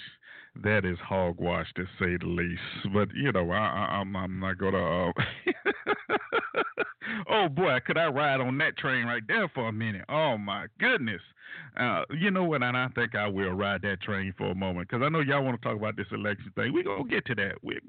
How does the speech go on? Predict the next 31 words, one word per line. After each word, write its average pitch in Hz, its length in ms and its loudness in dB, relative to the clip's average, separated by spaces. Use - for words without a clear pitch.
we 95 100 -4
gonna - 200 -8
get 202 240 -4
to 123 80 -4
that. 98 200 2
But - 120 0
I - 120 2
got 202 200 0
to - 60 -2
get 151 140 2
on 147 140 2
this, 123 140 0
this 117 140 0
thing 117 300 2
with 107 160 -6
Colin 107 400 -4
Kaepernick, 104 480 -6
Kaepernick. 104 400 -2
See, 185 220 2
and 143 280 4
this 247 360 0
is 214 180 -2
where 147 380 2
what's 139 360 -2
going 113 300 0
on. 95 180 -8
Now, 120 280 0
first 285 220 0
it 262 120 -2
started 175 360 2
out 123 180 2